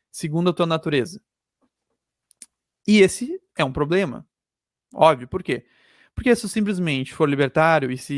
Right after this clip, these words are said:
e, e ficar só que com a ética libertária e não continuar a tua busca pela verdade, que é uma propriedade do libertarianismo, né, no meu entendimento, tu vai pensar o seguinte: bom,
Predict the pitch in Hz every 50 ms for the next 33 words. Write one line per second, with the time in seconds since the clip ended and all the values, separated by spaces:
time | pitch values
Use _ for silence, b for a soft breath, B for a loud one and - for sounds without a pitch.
0 | 135 - 143 135 131 127 123 - - 131 - - - - - 143 139 143 - 156
1 | 151 - _ - - 151 135 127 123 - - 135 131 131 127 127 - 143 143 160
2 | 170 147 127 139 135 135 139 156 185 190 175 151 - 151 147 - - 156 139 135
3 | 135 151 175 185 - 175 156 139 139 143 139 - 147 - 139 131 131 123 123 127
4 | 123 131 131 120 113 - - b b b b b _ - - 143 139 156 196 214
5 | 196 175 156 147 - 147 127 147 139 131 123 127 131 127 127 131 127 127 127 -
6 | 127 131 131 131 147 180 214 202 139 120 110 - _ _ _ _ - - - -
7 | - 143 139 143 143 135 - 143 131 123 127 160 196 190 143 - _ _ _ _
8 | _ b b b b b b b b b b b b _ _ _ _ _ - 220
9 | 214 220 214 208 214 - 220 202 - 202 180 - 220 208 196 185 180 - - 160
10 | 170 185 180 170 160